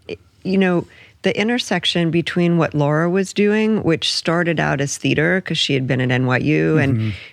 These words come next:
Speaker 1: but it w-, it's really veering into performance art. And it was kind of a time in the art world before people, I mean, of course, there was performance art in the seventies, but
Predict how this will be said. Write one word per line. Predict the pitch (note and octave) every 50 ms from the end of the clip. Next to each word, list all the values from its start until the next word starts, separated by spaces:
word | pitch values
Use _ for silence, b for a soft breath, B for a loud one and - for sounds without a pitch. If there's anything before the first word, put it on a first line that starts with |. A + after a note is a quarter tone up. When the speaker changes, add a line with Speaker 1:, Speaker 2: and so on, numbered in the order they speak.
| B B
Speaker 1:
but | E3+ E3 E3+
it | - -
w-, | E3 F#3+ F#3 - -
it's | G3 F#3 - -
really | F#3 A3+ D#4+ F#4 E4+ C4+ F#3+
veering | C3 A#2+ D3 C#3 D3+ E3 E3+ E3 D#3 D3
into | C3+ C3+ - - -
performance | - - B2+ - - C#3 C3 C3 D3 E3+ F#3 G3 - - G3
art. | G3+ A3 A#3+ A3+ - - B B B B B B B -
And | F3 E3+ E3+ E3 E3 D#3+ E3 D#3+ -
it | - E3+
was | F3 F3+ -
kind | - - A3+ B3 D#4+
of | D4
a | A3+ -
time | - - - F3 E3+ F3 F#3 F3+ F3
in | E3
the | D#3 D3 -
art | - D3+ G#3 B3 -
world | - D#3+ D3+ D3+ D3 D3 C3+ B2+
before | - D3+ D3 - - - - F3+ F3+ F3+ F3 F3 F3 F3 E3+ D3 - _ _ _ _ -
people, | - F#3 E3 - F3+ E3+ D#3+ D#3+ D#3 - B B B B B
I | D3+
mean, | E3+ E3
of | D#3 -
course, | - - F3+ E3+ D#3 -
there | E3+ D#3+
was | C#3+ D3 C#3+ C3 -
performance | - - C#3 - C#3+ C#3 C3+ B2+ -
art | C#3+ C3+ C3
in | C#3 C#3
the | C3+
seventies, | C3+ - - B2+ B2 D3 D3+ D#3 D#3+ E3+ F3 E3+ - - - - -
but | - - D#3 D3 - -